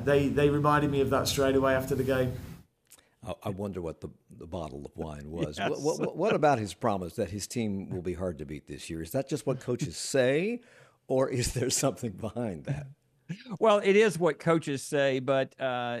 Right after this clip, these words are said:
Speaker 3: you know, the, the feeling seems to be, uh, most importantly with the players, that they're buying in, that they, they like his system, uh, they like his manner of dealing with them.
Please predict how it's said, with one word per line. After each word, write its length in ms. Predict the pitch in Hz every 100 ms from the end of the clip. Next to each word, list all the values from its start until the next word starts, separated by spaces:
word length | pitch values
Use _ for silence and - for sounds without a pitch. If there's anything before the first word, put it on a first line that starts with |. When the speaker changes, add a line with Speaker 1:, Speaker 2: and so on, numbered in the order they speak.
| -
Speaker 3:
you 140 | 175
know, 100 | 180
the, 160 | 175 160
the 140 | - 151
feeling 580 | - 233 320 233 151 127
seems 340 | - 147 131
to 80 | 139
be, 480 | 123 131 127 123 127
uh, 160 | 131
most 240 | 131 175 147
importantly 440 | 127 151 135 127
with 160 | 117 -
the 60 |
players, 540 | - - 139 131 107 104
that 140 | 113
they're 140 | 127 120
buying 440 | 113 117 117 107
in, 300 | 110 92 85
that 140 | 85
they, 140 | 113 95
they 200 | 104 101
like 340 | 101 107 120
his 220 | - 117
system, 600 | - 123 120 - 117 113 117 - - -
uh, 160 | 90 87
they 160 | 113 104
like 280 | 101 120 123
his 280 | 131 113
manner 420 | 107 113 117 113 110
of 180 | 101
dealing 360 | 90 104 123 123
with 180 | 123 113
them. 320 | 123 123 120